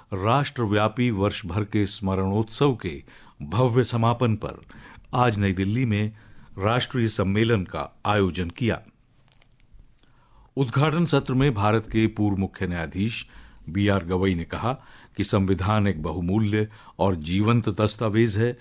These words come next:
जो लोगों की आकांक्षाओं के साथ विकसित होता रहा है। सम्मेलन में संविधान निर्माण काल की दुर्लभ अभिलेखीय सामग्री, तस्वीरों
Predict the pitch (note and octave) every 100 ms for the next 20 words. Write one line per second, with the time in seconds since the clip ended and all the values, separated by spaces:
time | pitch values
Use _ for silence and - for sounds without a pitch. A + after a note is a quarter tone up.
0 | - - - G2 G2+ G#2+ A#2 B2 A2+ C3
1 | A2+ G#2+ B2 B2 - C3 C3+ G2 - C2+
2 | - - - - - G#2+ D3 - A2 -
3 | F#2+ - E2 D#2 A#2 B2+ - - _ _
4 | - - - - G2 G2+ G#2 G2 F#2 -
5 | F#2+ F#2 F2 F2+ G2+ F2+ E2+ F#2+ G2 F#2+
6 | F#2+ F#2+ F#2 G2 F#2+ F2 - - - F#2
7 | G#2+ G#2+ G#2+ - A#2 G#2+ G#2 G#2+ - G#2+
8 | - G2+ G#2 G2 G#2 G#2+ - - - G2+
9 | G2+ B2 D3 F#2+